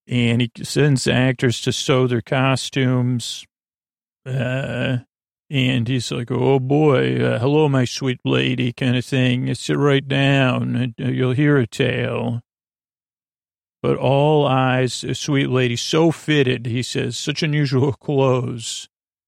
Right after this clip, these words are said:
Uh, Dolly goes, "Oh, what do you got, a new lad?" And Martha has some comedy. She goes, "Verily, forsooth, egads."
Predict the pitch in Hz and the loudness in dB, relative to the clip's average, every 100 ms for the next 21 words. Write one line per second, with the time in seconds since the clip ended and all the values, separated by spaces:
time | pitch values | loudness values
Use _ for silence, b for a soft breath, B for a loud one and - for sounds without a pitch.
0 | _ _ _ _ _ - 117 120 127 127 | _ _ _ _ _ -8 -6 0 2 4
1 | 123 113 127 - 160 156 123 123 127 127 | 2 0 -4 0 0 0 -2 -2 -2 0
2 | 120 120 131 135 131 131 123 123 135 135 | 0 -2 -2 -2 -2 -2 -2 2 2 2
3 | 131 131 151 156 147 131 127 135 120 - | 0 2 2 2 2 0 0 -6 -4 -2
4 | 131 123 127 - 131 117 127 120 156 185 | -2 -2 -4 -4 -6 -6 -8 -2 0 2
5 | 175 143 127 - 151 147 - - 156 - | 0 0 -2 -4 -2 -2 0 2 2 0
6 | 156 143 135 127 123 123 117 117 110 - | -4 -2 0 2 2 0 0 -6 -10 -12